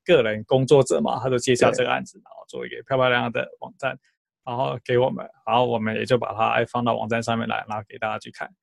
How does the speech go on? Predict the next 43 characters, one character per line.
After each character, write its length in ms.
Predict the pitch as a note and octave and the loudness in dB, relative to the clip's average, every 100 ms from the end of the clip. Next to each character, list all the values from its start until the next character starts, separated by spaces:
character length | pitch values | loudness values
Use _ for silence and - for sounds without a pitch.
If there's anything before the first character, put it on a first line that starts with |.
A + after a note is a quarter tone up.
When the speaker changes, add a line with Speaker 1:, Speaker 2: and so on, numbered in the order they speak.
| _ _ _ _ | _ _ _ _
Speaker 1:
啊， 100 | D3 | -8
这 120 | D3+ | -6
过 240 | F#3 A#3+ F3+ | -2 4 6
了 360 | D#3 C#3 C3 - - _ | 8 6 2 -2 -8 _
一 80 | C#4+ | 0
年 260 | A3 C#3 | 2 2
多 220 | C3 C#3+ D3 | 2 2 2
吧， 240 | A2+ D2+ C3+ - | 0 -4 -12 -6
就 400 | F3 D3+ C3 - _ | 0 2 2 -2 _
有 180 | D3+ B2 | 0 2
人 180 | A#2+ B2+ | 2 2
发 320 | C#3 C3 C#3+ | 6 6 6
邮 200 | C#3 B2 | 4 2
件 300 | A#2+ C3 A#2 | 2 0 2
到 220 | B2+ A#2 | 2 2
公 180 | A2 A#2+ | 2 -2
司 140 | A#2 C3+ | -2 -4
里 100 | B2+ | -4
面 80 | |
来 140 | A#2 - | -4 -4
说， 200 | - B2+ | -2 0
哎， 60 | B2+ | 2
Speaker 2:
嗯。 40 | |
Speaker 1:
你 60 | A#2+ | 2
们 120 | A#2+ | 2
用 160 | C#3 B2 | 2 0
的 100 | A2+ | -2
这 120 | B2 | -2
个 100 | A#2 | -4
图 180 | - A#2+ | -4 -8
片 200 | C3 A#2+ | -4 -4
呢， 140 | A2 | -4
是 160 | - B2+ | -6 -6
属 160 | - | -4
于 40 | A2+ | -2
我 80 | G#2+ | -4
们 140 | G#2+ | -6
公 160 | A#2 A#2+ | -6 -6
司 140 | B2 | -4
的 100 | A2+ | -6
图 280 | - - C#3+ | -6 -8 2
库。 240 | - G#3+ | 4 4
Speaker 2:
是。 80 | - | 2